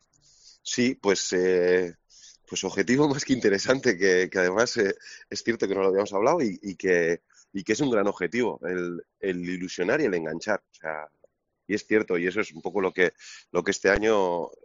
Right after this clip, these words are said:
eh, yo creo que nos tenemos que marcar, ¿no? Sin, manteniendo un poco las distancias, ¿no? Y, y, porque ya no es ese año de transición, es decir, bueno, a ver qué pasa, a ver qué va. Eh, pues bueno, eh, aunque no quieres hablar de ello,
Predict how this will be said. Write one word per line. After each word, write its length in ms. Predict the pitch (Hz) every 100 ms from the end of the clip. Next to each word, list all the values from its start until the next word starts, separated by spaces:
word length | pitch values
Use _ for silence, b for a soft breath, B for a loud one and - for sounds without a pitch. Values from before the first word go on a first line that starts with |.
| 64
eh, 240 | 76 67
yo 120 | 90 92
creo 160 | 104
que 80 | 95
nos 140 | 87
tenemos 260 | - 90 101
que 120 | -
marcar, 380 | - - 98 82
¿no? 100 | 92
Sin, 320 | 95 85 82 _ b b b b _ _ -
manteniendo 380 | 82 80 82
un 40 | 92
poco 140 | 87
las 120 | 90
distancias, 540 | 80 78 107 113 98 87
¿no? 160 | 107
Y, 420 | 104 92 85 80 85
y, 420 | 90 85 82 82 78 - -
porque 200 | - 76
ya 80 | 90
no 40 | 110
es 80 |
ese 160 | 104 101
año 160 | 98 101
de 60 |
transición, 460 | 90 92 90 123 123
es 60 |
decir, 120 | 101 92
bueno, 160 | 107
a 40 | 95
ver 120 | 101
qué 120 | 101
pasa, 260 | - 113 104
a 40 |
ver 140 | 95
qué 100 | -
va. 180 | 95 104 - _ _ _ -
Eh, 260 | - 71 71
pues 200 | 80 90
bueno, 320 | 98 101 98 55
eh, 500 | 65 71 80 85 87
aunque 280 | - 95 104
no 100 | 127
quieres 280 | 127 117 110
hablar 260 | 107 107
de 120 | 101 110
ello, 320 | 107 107